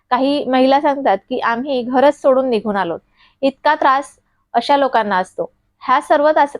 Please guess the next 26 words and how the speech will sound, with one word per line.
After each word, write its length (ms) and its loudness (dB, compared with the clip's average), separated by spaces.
त्रासातून 520 0
जर 140 0
का 100 -8
तुम्हाला 320 -4
मुक्ती 340 -2
हवी 200 2
असेल 260 -2
तर 40 2
आज 340 2
मी 200 -2
तुम्हाला 320 2
एक 280 0
असा 260 0
शब्द 320 -2
सांगते, 420 -4
फक्त 200 -4
तो 200 -2
शब्द 340 -2
बोलल्याने, 460 0
तो 420 0
शब्द 340 0
बोलल्याने 440 0
तुम्हाला 440 2
त्रास 380 0
देणाऱ्या 440 2
व्यक्तींना 460 -2